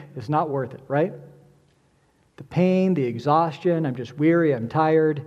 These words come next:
All of this could go away if I quit." Now, with Christianity, Paul understands that you don't quit because there is a great reward.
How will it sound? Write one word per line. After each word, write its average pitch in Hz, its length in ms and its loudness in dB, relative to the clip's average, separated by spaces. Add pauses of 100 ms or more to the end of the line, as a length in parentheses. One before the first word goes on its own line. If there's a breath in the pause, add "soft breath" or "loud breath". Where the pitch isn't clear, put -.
(540 loud breath)
All 175 200 4
of 196 60 0
this 180 160 4
could 147 160 -2
go 156 160 4
away 156 240 4
if 151 140 2
I 135 100 0
quit." 131 380 -8 (2000)
Now, 139 260 0
with 143 240 -4
Christianity, 143 840 -2 (460)
Paul 156 340 0
understands 135 580 -2
that 120 160 -10
you 143 60 -6
don't 135 240 -4
quit 208 240 0
because 127 300 -4
there 160 240 2
is 139 120 0
a 127 60 -4
great 135 460 0
reward. 160 580 0